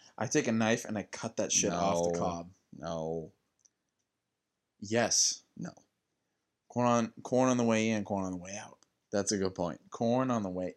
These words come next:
Speaker 1: in, corn on the way out. What does corn do? Guy-, guys, what does corn do?
Speaker 2: Boom sauce.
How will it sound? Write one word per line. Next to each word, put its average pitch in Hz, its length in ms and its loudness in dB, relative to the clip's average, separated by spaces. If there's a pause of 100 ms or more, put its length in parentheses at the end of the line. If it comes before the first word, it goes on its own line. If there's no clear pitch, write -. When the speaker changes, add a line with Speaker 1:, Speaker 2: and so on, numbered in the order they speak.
Speaker 1:
in, 123 300 2
corn 98 220 -4
on 92 60 -4
the 87 40 -6
way 87 200 -8 (140)
out. 95 240 -2 (360)
What 156 260 4
does 151 240 4
corn 117 300 0
do? 87 180 -6
Guy-, 117 480 2
guys, 123 600 2
what 123 200 -2
does 117 180 2
corn 98 220 -2
do? 85 160 -8 (2000)
Speaker 2:
Boom 151 220 4
sauce. 117 600 8